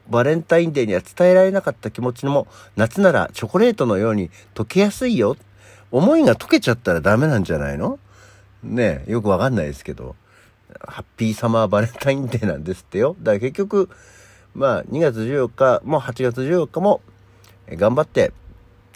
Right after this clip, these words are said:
えー、チョコレート、チョコレートを買えとは言ってないけど、愛の告白をしろと、えー、テニプリのキャラクターに愛を伝えろと、そういうことなんでしょうかね。はい。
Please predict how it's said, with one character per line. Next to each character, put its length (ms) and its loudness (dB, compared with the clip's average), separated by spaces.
え 420 -10
ー、 40 -20
チ 100 -8
ョ 40 -8
コ 100 0
レ 80 4
ー 40 2
ト、 220 -6
チ 80 -18
ョ 40 -10
コ 80 6
レ 60 8
ー 20 2
ト 100 0
を 20 -6
買 220 4
え 20 0
と 100 0
は 60 4
言 60 -4
っ 20 -14
て 100 -4
な 100 2
い 80 0
け 60 -4
ど、 140 -10
愛 160 0
の 100 0
告 240 -8
白 220 -2
を 60 -2
し 120 -6
ろ 120 2
と、 160 -4
え 440 -10
ー、 220 -20
テ 100 0
ニ 100 2
プ 140 -4
リ 120 0
の 120 0
キ 120 -6
ャ 40 2
ラ 80 2
ク 80 -12
タ 80 0
ー 60 2
に 100 0
愛 220 2
を 180 -2
伝 280 0
え 20 0
ろ 120 -2
と、 160 -6
そ 180 0
う 60 2
い 180 2
う 80 -6
こ 120 -6
と 120 0
な 100 0
ん 40 -6
で 80 -10
し 80 -14
ょ 40 -10
う 60 -10
か 100 -8
ね。 160 -6
は 120 -18
い。 40 -20